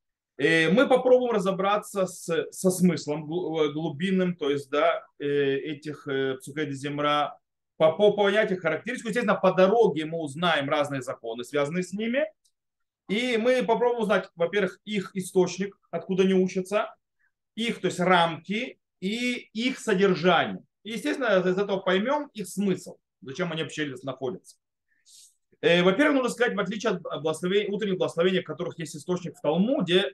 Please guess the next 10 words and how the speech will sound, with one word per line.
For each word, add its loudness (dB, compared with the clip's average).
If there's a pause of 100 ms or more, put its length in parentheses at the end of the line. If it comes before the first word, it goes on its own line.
э, -2
для 2
Псукей -2
де -2
Земра, 0
псалмов -4
восхваления, -2 (460)
в -18
принципе, 0
мы -2